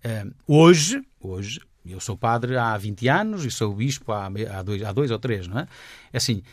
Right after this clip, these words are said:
a mim, o que me coloca, a questão é se da minha parte, se da nossa parte,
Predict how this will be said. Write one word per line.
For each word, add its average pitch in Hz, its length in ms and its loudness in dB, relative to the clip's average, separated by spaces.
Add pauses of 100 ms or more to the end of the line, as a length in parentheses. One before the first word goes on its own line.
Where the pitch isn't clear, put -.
(140)
a 120 80 2
mim, 202 300 6
o 151 80 -4
que - 80 -4
me 123 80 2
coloca, 226 640 4
a 107 120 -6
questão 180 520 0
é 107 300 -2 (400)
se 175 640 4 (600)
da 117 200 0
minha 135 280 6
parte, 160 560 6 (100)
se - 180 2
da 127 140 4
nossa 139 320 4
parte, 127 560 2